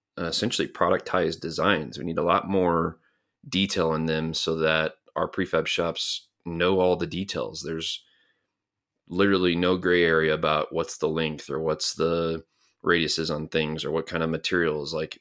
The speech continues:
because the risk of getting it wrong is so much higher when you are prefabbing it. What do you see as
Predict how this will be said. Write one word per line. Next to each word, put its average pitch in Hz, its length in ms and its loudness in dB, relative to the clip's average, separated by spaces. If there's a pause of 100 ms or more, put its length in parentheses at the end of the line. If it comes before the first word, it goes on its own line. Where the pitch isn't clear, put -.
because 85 460 -4
the 85 100 2
risk 95 300 4
of 87 120 0
getting 87 240 2
it 78 140 -2
wrong 85 380 0
is 80 100 -4
so 92 340 4
much 82 260 -2
higher 85 640 0 (240)
when 87 220 -4
you 87 100 -2
are 123 160 0
prefabbing 78 560 -6
it. 78 200 -12
What 95 100 -2
do 95 60 2
you 87 60 0
see 90 420 2
as 80 440 0